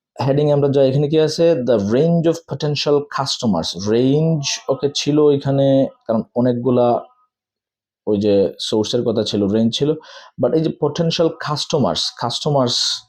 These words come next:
ওইগুলো তো আর নাই, হ্যাঁ। আহ, নেক্সট ওয়ানে আমরা যাই, what makes the device different from alternatives, different from alternatives,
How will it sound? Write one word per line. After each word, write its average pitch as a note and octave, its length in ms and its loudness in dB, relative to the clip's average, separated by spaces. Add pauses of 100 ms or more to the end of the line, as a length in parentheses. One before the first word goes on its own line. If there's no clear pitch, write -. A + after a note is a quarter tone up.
(680)
ওইগুলো B2+ 200 2
তো - 100 -2
আর G#2 60 2
নাই, D#2 340 -2
হ্যাঁ। C3+ 180 -2 (1200)
আহ, B2 300 2
নেক্সট D3 280 0
ওয়ানে E3 120 2
আমরা D#3+ 160 2
যাই, E3 320 2
what B2+ 400 0 (140)
makes E3 300 -2
the C#3+ 160 0
device C#3+ 680 2 (680)
different C#3 440 0 (120)
from C#3 220 4 (200)
alternatives, B2 840 0 (840)
different B2 340 0 (120)
from B2+ 180 2 (200)
alternatives, A#2 680 0